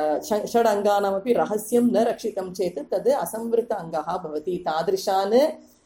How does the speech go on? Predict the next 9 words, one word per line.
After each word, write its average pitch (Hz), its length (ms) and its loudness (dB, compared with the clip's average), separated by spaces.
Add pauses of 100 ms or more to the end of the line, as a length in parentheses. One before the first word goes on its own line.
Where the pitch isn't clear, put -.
(460)
असंवृत 247 540 6
अङ्गान् 190 680 2 (440)
एते 214 320 6
शठाः 156 880 0 (460)
मायाविनः 165 920 2
धूर्ताः 165 680 0 (760)
तथाविधान् 240 720 4
असंवृत 190 560 0
अङ्गान् 156 800 -4